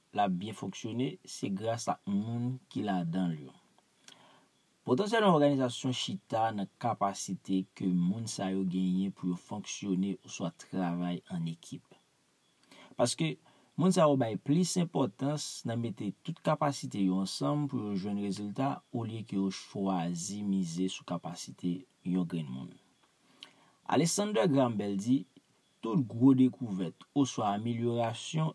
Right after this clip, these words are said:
implike inevitableman koopérasyon plizyè sèvo k ap pwodui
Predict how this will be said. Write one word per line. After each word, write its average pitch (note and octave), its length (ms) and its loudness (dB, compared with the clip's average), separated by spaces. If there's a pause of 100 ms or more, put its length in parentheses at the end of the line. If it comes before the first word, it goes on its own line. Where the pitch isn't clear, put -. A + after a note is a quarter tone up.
(100)
implike C#3+ 560 4 (180)
inevitableman B2 1120 2
koopérasyon A2 880 -4
plizyè G2 480 -4
sèvo F#2 480 -2
k E3+ 140 -6
ap - 100 -20
pwodui F2 540 -4